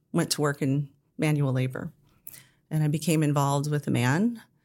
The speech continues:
uh, who was abusive. And I was in that relationship for about two years. Um,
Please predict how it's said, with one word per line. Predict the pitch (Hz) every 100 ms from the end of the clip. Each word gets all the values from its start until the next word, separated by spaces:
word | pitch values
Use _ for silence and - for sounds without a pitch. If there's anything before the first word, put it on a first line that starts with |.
| _ _ _
uh, | 170 156 147
who | 170 151 - 165 160 - - -
was | 170 156 151 156 -
abusive. | 147 143 180 - 139 180 - - _ _ _ _ _ -
And |
I | 156
was | 165
in | 185
that | 170
relationship | 156 151 165 156 -
for | - 139 139 147 143 -
about | 185 139
two | - 160
years. | 135 131 147 180 - _ _ _ _ _ _ _ _ _ _ _ _ - -
Um, | 151 139 73 170